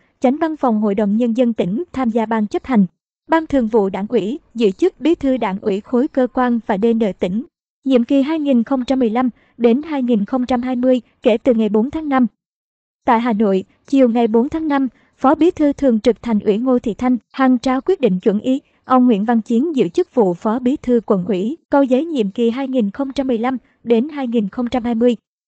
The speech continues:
để phân công giữ chức vụ Phó Bí thư Thường trực Quận ủy. Cũng trong ngày bốn tháng năm, Phó Bí thư Thường trực Tỉnh ủy An Giang Võ Anh Kiệt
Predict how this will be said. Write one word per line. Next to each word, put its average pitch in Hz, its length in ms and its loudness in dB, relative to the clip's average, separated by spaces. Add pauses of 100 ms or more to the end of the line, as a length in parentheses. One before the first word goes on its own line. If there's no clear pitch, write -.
để 254 200 2
phân 320 240 -2
công 285 260 0
giữ 214 140 0
chức - 240 -2
vụ 185 220 2
Phó 233 240 -4
Bí 277 160 -2
thư 262 220 2
Thường 240 280 -2
trực - 220 0
Quận 190 180 0
ủy. 220 340 -2 (760)
Cũng 254 220 2
trong 320 240 2
ngày 254 140 0
bốn 233 220 0
tháng 311 180 -6
năm, 269 200 0 (420)
Phó 262 120 4
Bí 330 160 2
thư 294 220 -2
Thường 233 260 -2
trực 226 220 0
Tỉnh 190 140 -2
ủy 202 160 -2
An 240 220 -4
Giang 240 220 0
Võ 202 160 2
Anh 226 200 -4
Kiệt 202 240 0